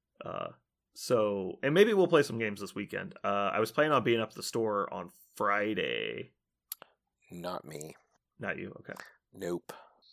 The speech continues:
Speaker 1: Okay. Well, so for final review, we have, our list is, let me sort it real quick. We have Baron Strucker, Red Skull, Master of Hydra, Scarlet Witch, Venom, Crimson Dynamo, Zola,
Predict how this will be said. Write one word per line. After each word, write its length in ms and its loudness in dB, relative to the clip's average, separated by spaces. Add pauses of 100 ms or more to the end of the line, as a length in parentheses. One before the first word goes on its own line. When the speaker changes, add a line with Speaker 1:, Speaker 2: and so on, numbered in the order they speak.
(240)
Speaker 1:
Okay. 340 0 (400)
Well, 440 10
so 400 6
for 300 2
final 320 4
review, 420 2
we 240 -2
have, 640 0
our 160 0
list 380 0
is, 680 -6 (500)
let 100 -6
me 100 -10
sort 260 -10
it 100 -14
real 160 -14
quick. 240 -16 (640)
We 140 0
have 540 -2
Baron 320 4
Strucker, 560 -6 (220)
Red 340 2
Skull, 280 2
Master 340 0
of 80 -4
Hydra, 420 -2 (400)
Scarlet 520 4
Witch, 380 0 (100)
Venom, 560 -2 (120)
Crimson 460 -2
Dynamo, 680 -2 (300)
Zola, 680 2